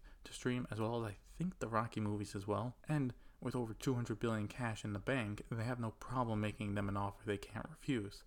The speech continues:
Besides that, expect Apple to buy other mid-budget movies like Greyhound to fill up their catalog. Now let's talk about the actual big movie to release on V O D last weekend, which was Scoob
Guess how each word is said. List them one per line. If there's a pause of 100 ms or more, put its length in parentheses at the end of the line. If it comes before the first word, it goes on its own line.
(160)
Besides
that,
expect
Apple
to
buy
other
mid-budget
movies
like
Greyhound (160)
to
fill
up
their
catalog. (240)
Now
let's
talk
about
the
actual (120)
big
movie
to
release
on
V
O
D
last
weekend,
which
was
Scoob